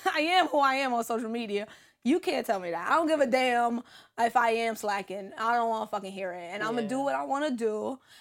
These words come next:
Speaker 1: And because this is what I'm called, I feel called to do. If, if I feel called to do nothing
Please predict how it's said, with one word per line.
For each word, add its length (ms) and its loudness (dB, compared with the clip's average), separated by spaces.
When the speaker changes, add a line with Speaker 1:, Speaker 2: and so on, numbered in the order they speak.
Speaker 1:
And 240 -6
because 260 -6
this 240 -2
is 100 -4
what 140 0
I'm 200 0
called, 420 -4
I 80 0
feel 240 -2
called 340 -4
to 120 -2
do. 280 -2
If, 180 -4
if 160 -8
I 120 -2
feel 240 -2
called 380 -2
to 140 -6
do 240 -2
nothing 560 -2